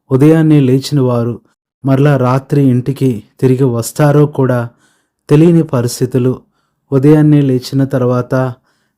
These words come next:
ఎన్నో ఆశలతో, ఎన్నో కోరికలతో, ఎన్నో పనులతో, ప్రయత్నాలతో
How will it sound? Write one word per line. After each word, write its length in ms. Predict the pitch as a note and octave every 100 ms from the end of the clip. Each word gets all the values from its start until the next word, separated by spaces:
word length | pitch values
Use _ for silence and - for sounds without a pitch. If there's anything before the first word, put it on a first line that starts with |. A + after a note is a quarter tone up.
| C3
ఎన్నో 340 | C#3 D3 C#3
ఆశలతో, 720 | C3 B2+ - C3+ B2+ C#3 D3 D3 _ _ _ _
ఎన్నో 280 | C3+ D3 D3
కోరికలతో, 920 | C#3+ - C3+ C#3 D3+ D3 B2+ C#3 C#3+ D3 _ _ _ -
ఎన్నో 380 | C#3+ D3 D#3 D3+
పనులతో, 840 | D3+ C3+ C3+ D3 D3+ D3 D3+ D#3+ -
ప్రయత్నాలతో 880 | B2+ C3 - C#3 C#3+ C3+ C#3 C#3+